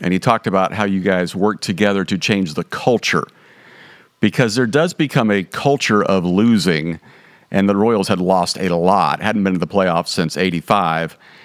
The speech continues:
and you get there. What are the things you have to do to change the culture? And I, I loved how, uh, Dayton talked about you were looking for people that had critical eyes but not critical spirits. You were changing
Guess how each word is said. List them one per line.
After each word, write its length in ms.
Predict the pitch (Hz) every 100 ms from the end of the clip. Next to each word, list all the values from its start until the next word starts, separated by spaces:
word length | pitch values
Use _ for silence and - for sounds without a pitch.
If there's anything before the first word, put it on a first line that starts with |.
| - _ -
and 180 | 95 95
you 160 | 135
get 240 | 143 120 -
there. 420 | 98 90 87 90 - -
What 300 | 95 107 160
are 80 | 208
the 120 | 156
things 460 | - 127 123 117 101
you 120 | 110
have 320 | 110 113 -
to 120 | -
do 640 | 85 95 98 95 95 98 92 - - _ _
to 100 | -
change 460 | 92 131 117 110 90
the 100 | 101
culture? 800 | - 113 98 - 90 87 92 -
And 380 | 104 104 101 101 -
I, 100 | - -
I 100 | 110
loved 420 | 113 117 123 107
how, 360 | 113 101 98 - _ _ - -
uh, 160 | 95
Dayton 320 | 92 107 95
talked 300 | 98 117 101
about 260 | 92 92 85
you 80 | 101
were 120 | 95
looking 280 | 107 123 120
for 140 | -
people 340 | 98 120 104 98
that 140 | 98
had 160 | 98 -
critical 400 | - 113 - 98
eyes 320 | 98 101 101
but 140 | 107
not 220 | 98 95 -
critical 380 | 123 107 -
spirits. 680 | 92 - - 104 101 101 -
You 80 | 104
were 80 | 95
changing 500 | - 107 104 98